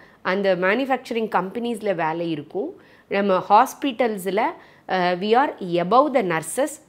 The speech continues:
below the doctors. So, ஒரு சர்ஜரி பண்ணும் பொழுது இவங்க கூடயே இருப்பாங்க. ஏன்னா, அந்த, அஹ், பொருளுடைய தன்மை என்ன, அது எவ்வளோ இதுல வைக்கணும், அந்த மாதிரி எல்லா விஷயங்களும் அவர்கள் தெரிந்திருப்பார்கள். அப்போ இது வந்து ஒரு நல்ல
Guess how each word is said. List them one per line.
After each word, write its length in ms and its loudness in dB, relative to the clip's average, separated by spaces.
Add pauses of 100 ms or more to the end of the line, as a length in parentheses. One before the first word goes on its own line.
(140)
below 340 2
the 100 2
doctors. 480 -4 (360)
So, 200 4
ஒரு 240 6
சர்ஜரி 460 -2
பண்ணும் 300 -4
பொழுது 400 -2
இவங்க 240 0
கூடயே 240 -2
இருப்பாங்க. 500 0
ஏன்னா, 360 -2 (380)
அந்த, 600 2 (240)
அஹ், 200 0
பொருளுடைய 560 2
தன்மை 460 0
என்ன, 380 -2
அது 200 0
எவ்வளோ 540 4
இதுல 300 0
வைக்கணும், 500 -2
அந்த 180 -2
மாதிரி 300 -4
எல்லா 260 2
விஷயங்களும் 580 -4
அவர்கள் 300 -6
தெரிந்திருப்பார்கள். 800 -8 (300)
அப்போ 220 0
இது 220 -2
வந்து 260 -2
ஒரு 360 2
நல்ல 560 0